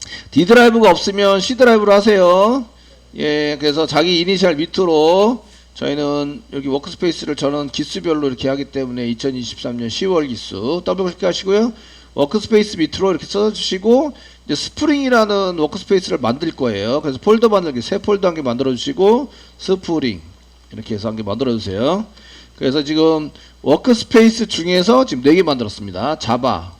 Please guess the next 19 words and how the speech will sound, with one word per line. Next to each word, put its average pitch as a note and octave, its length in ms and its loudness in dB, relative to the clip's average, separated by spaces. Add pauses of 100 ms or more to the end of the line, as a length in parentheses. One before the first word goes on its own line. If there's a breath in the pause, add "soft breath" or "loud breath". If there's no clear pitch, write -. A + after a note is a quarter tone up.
(160)
웹, F3 400 2 (300 soft breath)
제이에스피, E3+ 640 0
스프링. - 400 -8 (500)
이해되시겠죠? C#3+ 680 -2 (380 soft breath)
그 C#3+ 100 -6
스프링 C4 440 -2
쪽으로 A3+ 360 0
들어가세요. E3+ 480 4
더블 G3+ 260 0
클릭해서 E3+ 360 -4
들어가시고요. C#3 760 -2
그러면 C#3 280 -6
이제 C#3+ 280 0 (340 loud breath)
여기 C3 120 0
폴더가 G#3+ 640 4
스프링 G#3+ 440 -2
폴더입니다."라고 F3+ 1700 2
돼 A#2 80 0
있으시죠? A2+ 460 -4